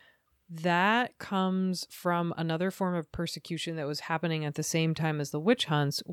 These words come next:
which were the, you know, numerous pogroms of Jews.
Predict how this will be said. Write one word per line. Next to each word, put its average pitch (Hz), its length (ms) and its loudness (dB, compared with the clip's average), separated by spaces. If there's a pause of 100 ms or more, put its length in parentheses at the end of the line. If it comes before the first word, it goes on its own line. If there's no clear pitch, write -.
which 170 340 0 (140)
were 160 560 4 (500)
the, 160 540 0
you 170 160 0
know, 160 300 0
numerous 190 1040 0 (120)
pogroms 160 920 2
of 151 260 -4
Jews. 151 720 0